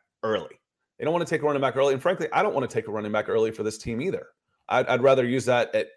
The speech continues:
tackle, at edge, at corner, uh, one of those three positions before I'd even think about taking a running back, uh, at that spot.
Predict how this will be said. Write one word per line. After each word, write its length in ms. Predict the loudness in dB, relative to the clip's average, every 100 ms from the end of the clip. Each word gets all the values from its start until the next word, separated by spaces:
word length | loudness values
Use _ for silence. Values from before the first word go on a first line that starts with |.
| 0
tackle, 560 | 2 4 2 0 -6 _ _ _ 0
at 120 | 0
edge, 460 | 0 -4 -6 -10 -14 _ _ _ -2
at 200 | -2 -2
corner, 480 | -2 -2 -2 -8 -14 _ _ _ -2
uh, 480 | 2 2 0 -2 -2
one 220 | 2 2
of 80 | 4
those 220 | 2 2
three 140 | -4
positions 400 | -6 -4 -4 -6
before 280 | -10 -2 2
I'd 100 | 2
even 140 | 0 -6
think 260 | -4 -4
about 220 | -2 -4
taking 260 | -4 -8 -6
a 60 | -6
running 280 | -6 -8
back, 340 | -12 -16 -20 _
uh, 180 | -2 -2 -2
at 120 | -4
that 180 | -6 -6
spot. 340 | -8 -8 -8